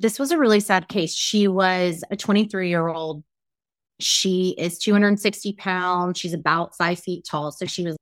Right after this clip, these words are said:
B M I of fifty. Really no other history other than obesity and probably some undiagnosed sleep apnea, coming in for a nose job. So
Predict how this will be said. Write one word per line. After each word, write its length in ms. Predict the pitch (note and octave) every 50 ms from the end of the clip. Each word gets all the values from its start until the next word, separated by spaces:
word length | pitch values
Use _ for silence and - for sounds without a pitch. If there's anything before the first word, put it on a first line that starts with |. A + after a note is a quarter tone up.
| -
B 180 | F3 G3+ G3+ F#3+
M 80 | F#3 F3+
I 260 | F3 E3+ E3 E3 D#3+
of 80 | D#3+
fifty. 480 | - - - E3+ E3+ - - F3 D#3+ D#3+
Really 300 | G3+ G#3 A#3 B3 D4 E4+
no 160 | E4 F4 E4+ E4
other 180 | D4+ D4+ C#4+
history 480 | A3+ B3 B3 A#3 - - A#3+ A#3+ B3 -
other 260 | - G3 G#3+ G#3+ A3
than 220 | G3+ A3 G#3+ G#3+
obesity 580 | G3 F#3+ F3+ F#3 F3+ F#3 - - F#3+ F3+ F#3 F3+
and 140 | F3 E3 F3
probably 420 | - - F3 E3+ E3 D#3+ F#3 F3+
some 200 | F3+ - F3+ D#3+
undiagnosed 760 | - D#3 F3 F3 E3+ E3+ E3 E3 D#3+ D3+ E3 D#3 D#3+ - -
sleep 200 | - F3+ F3 E3+
apnea, 640 | - D3 D#3 D#3+ - G#3 G3+ G3 G3+ G#3+ A3 A3+ A#3 A#3 - _ -
coming 260 | - C4+ C#4+ D4 D4
in 140 | C#4+ C#4+ C4+
for 100 | - C#4
a 60 | C4+
nose 300 | C4+ C4+ C4+ C#4 C4 -
job. 240 | - B2 A2 - - _ _ _ _ _ _ _ _ - - _ _ _ _ _ _ -
So 280 | - - A3 G#3 G#3